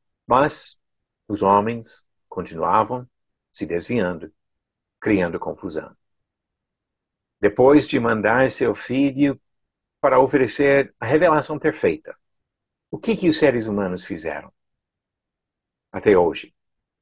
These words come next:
Distorcem suas palavras, criam suas próprias doutrinas, conduzem pessoas à confusão cada vez maior, negam coisas que a própria palavra diz.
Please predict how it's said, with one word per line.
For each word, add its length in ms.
Distorcem 540
suas 200
palavras, 540
criam 420
suas 220
próprias 340
doutrinas, 560
conduzem 640
pessoas 640
à 100
confusão 580
cada 240
vez 220
maior, 480
negam 520
coisas 480
que 240
a 40
própria 400
palavra 640
diz. 640